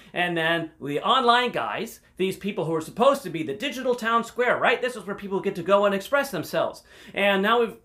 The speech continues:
the stupid Section two thirty and the rules that we've given to them, clearly trying to say, not a publisher, not as, you know, this, the difference between them and other service providers,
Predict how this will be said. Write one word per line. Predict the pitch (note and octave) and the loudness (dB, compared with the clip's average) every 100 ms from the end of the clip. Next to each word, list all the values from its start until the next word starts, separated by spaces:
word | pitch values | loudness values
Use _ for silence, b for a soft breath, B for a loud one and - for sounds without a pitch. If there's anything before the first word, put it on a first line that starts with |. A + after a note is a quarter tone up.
| D#3 | -8
the | B2 | -8
stupid | - C4 B3+ B3 | -6 -6 2 2
Section | - - A#3+ - A3+ | 2 0 0 -2 -6
two | A3 A3+ | -4 -4
thirty | A3+ A3 A3 G#3+ b b b - | 0 0 -2 -8 b b b -2
and | F3 E3+ E3 | 2 4 4
the | D3+ | 4
rules | D#3 A#3 A#3 | 6 6 6
that | A3 | 0
we've | G#3+ | -2
given | F3 F#3+ F3+ | -2 -2 -4
to | |
them, | D3 C3+ C3+ C3+ _ | -6 -6 -6 -8 _
clearly | - C4+ C#4 C4 | -8 -2 0 -2
trying | A#3 G#3+ G#3 | -2 -2 -4
to | |
say, | F3+ F#3+ E3 D#3 D#3+ - | -6 -2 -2 -2 -6 -8
not | D3 D#3 | -2 0
a | G3 | 0
publisher, | G#3 C#4 C#4 A#3 - F3+ E3+ E3+ B B D#3 | 4 6 6 2 2 2 2 -2 B B -6
not | E3 D#3+ F3+ | -2 -2 -2
as, | - | -4
you | G3+ | -2
know, | F3 D3+ | 0 0
this, | D#3+ D#3+ | -2 -8
the | E3+ F3 F3 D#3 - | -4 2 2 0 2
difference | A3 A#3 - | 2 2 -2
between | G3+ G#3 F#3 | -6 -4 -2
them | G3 G3 | -2 -2
and | E3+ | -2
other | G#3 G#3+ | -2 -2
service | G3+ C4+ G#3 | 0 0 0
providers, | - D#3 C3+ C3+ C3+ C3+ | -6 -4 0 2 2 -2